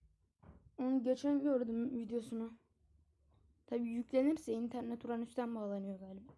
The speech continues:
Heh, tamam. Ekran kararma artık. Ne gelmiş? Ee, bende Mortis'in hiper şarjı var.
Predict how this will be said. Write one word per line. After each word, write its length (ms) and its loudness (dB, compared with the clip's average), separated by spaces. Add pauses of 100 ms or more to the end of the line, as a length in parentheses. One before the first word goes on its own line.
(260)
Heh, 100 -12 (180)
tamam. 220 -10 (3000)
Ekran 420 2
kararma 440 4
artık. 240 -6 (1200)
Ne 180 4
gelmiş? 640 2 (1040)
Ee, 340 2
bende 260 -4
Mortis'in 420 -2
hiper 240 0
şarjı 360 -2
var. 280 0